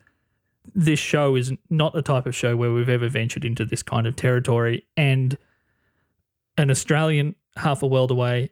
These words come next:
and a Canadian who happens to be a fan of the show talking about these kinds of things when most of the audience is in North America, I just wanted to say thank you for giving us the, a place to do it, and maybe the forgiveness for not getting things right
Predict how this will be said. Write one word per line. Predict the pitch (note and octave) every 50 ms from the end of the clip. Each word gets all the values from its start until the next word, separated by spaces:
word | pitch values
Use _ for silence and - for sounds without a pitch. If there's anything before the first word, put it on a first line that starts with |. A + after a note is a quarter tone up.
| _ -
and | D#3 C#3+
a | C3 B2+
Canadian | - C#3 C3 B2+ B2 B2 B2 A#2+ A#2 B2 C#3+ - _ -
who | - C3
happens | - - - - - -
to | - D3
be | B2 A#2
a |
fan | - - C#3+ D3 D3 C#3
of | B2+
the | B2+
show | A#2+ - C#3 A#2+ A#2+ A#2 A#2 _ _ _ _ _ _ _ _ _ _ _ _ _ _ _ _ _ _ _ -
talking | - E3+ F3 - - D#3+
about | D3 C#3 C#3 C3 C3 G#2+ D3+
these | D#3 D#3+ E3 D#3 -
kinds | - D3+ C#3+ C#3 C3+ B2 B2+
of | A#2+ -
things | - C3 B2+ A#2+ A#2+ A#2 A#2 - - _ _
when | - C#3+ C3 B2 A#2+
most | B2 B2 C3 C3 -
of | C#3 C3
the | C3 B2
audience | A#2+ B2 B2 A#2+ A#2 A#2 - -
is | C3 B2+
in | B2 A#2
North | A#2 A#2 A2+ -
America, | A#2+ A#2+ A#2+ A#2+ A#2 B2 A#2+ A2+ - _ _ _ _ _ _ _ -
I | -
just | D#3 D3+ -
wanted | D#3+ D3 C3+ B2
to | - C#3
say | - C3+ B2+
thank | - - C3 B2+ B2
you | - B2+
for | - -
giving | C3 B2 A#2+ A#2+ A#2+ A#2
us | A#2 A2+ - - _ _ _ _ _ _ _ _ _ _ _ _ _ -
the, | E3+ D3 C3+ - -
a | F3+
place | - - - D#3 D3+ D3 - -
to | - C#3+
do | B2 - C3 C3+ E3+
it, | F#3 - - - -
and | E3 C#3 C3+ B2+
maybe | C3 B2+ B2+ B2 B2 B2 B2 B2+
the | B2+ B2+ A#2
forgiveness | - D3 C3 B2+ C3 B2 B2 B2 A#2 - -
for | - -
not | B2+ A#2+ B2 -
getting | - C3 A#2+ A#2 A2+ -
things | B2 A#2 A2+ A#2+ C3
right | B2+ A#2+ G#2+ G#2 G#2 G2 -